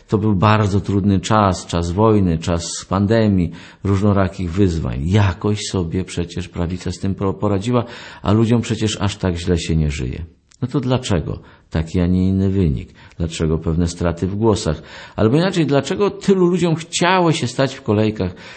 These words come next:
żeby zagłosować na inne, antypisowskie w istocie ugrupowania?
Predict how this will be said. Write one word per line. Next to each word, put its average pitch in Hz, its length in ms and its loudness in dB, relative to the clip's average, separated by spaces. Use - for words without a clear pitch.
żeby 98 260 0
zagłosować 85 800 -2
na 87 200 4
inne, 82 600 2
antypisowskie 82 1000 -2
w 82 40 -2
istocie 76 480 -4
ugrupowania? 80 960 -2